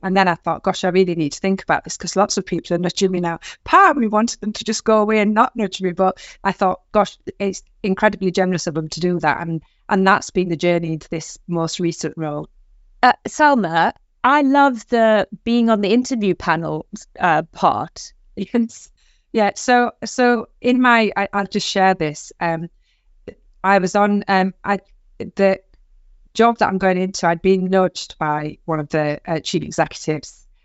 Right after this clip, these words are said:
Speaker 1: um, in the system, and I'd said, "Oh, no, no, I, I just don't want to do that role, I think. And, um, I'm really good at being a second." Uh, uh, and she said, "Well, you know, lots of people are mentioning you and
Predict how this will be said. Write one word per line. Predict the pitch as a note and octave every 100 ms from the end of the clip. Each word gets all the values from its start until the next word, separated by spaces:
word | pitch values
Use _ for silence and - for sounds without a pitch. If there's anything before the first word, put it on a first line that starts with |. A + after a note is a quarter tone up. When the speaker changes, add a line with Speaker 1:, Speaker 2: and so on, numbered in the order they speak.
| _ -
Speaker 1:
um, | E3 D#3 D#3+
in | E3+
the | D3+
system, | - D3+ - D#3 D3 -
and | E3 E3+ E3+ E3 - _ _ _ _ -
I'd | F#3 -
said, | E3
"Oh, | F3 E3
no, | C#3 C3+ C3 C#3 -
no, | D#3+ D3 D3+
I, | F3 - -
I |
just | F3+ G3 -
don't | E3+ D3+
want | D3+ D3+
to | -
do | D#3+ D3
that | D3+ -
role, | D#3 D3+ D3
I | - D3
think. | - D3+ C#3+ - _ D#3+
And, | D3+ D3+ D3 - -
um, | D3+ D3+ D3
I'm | D#3+ D#3+
really | G#3 A#3+ G3
good | F#3+ F3+
at | -
being | D#3+
a | D#3+
second." | F3+ E3 E3 D3 C#3 _ _ _ _ E3+
Uh, | D#3+ -
uh, | D#3+ D#3 -
and | F3 E3 D#3 - _ _
she | - F#3
said, | - E3+ E3+ -
"Well, | G3 F#3 F3 F3 G3+
you |
know, | F3+ E3 D#3+
lots | G3+ -
of | -
people | G3+ F3 E3+ E3+
are | F3+
mentioning | E3+ E3 - D#3 D3+
you | D3+ D#3 D3
and | D#3+ D#3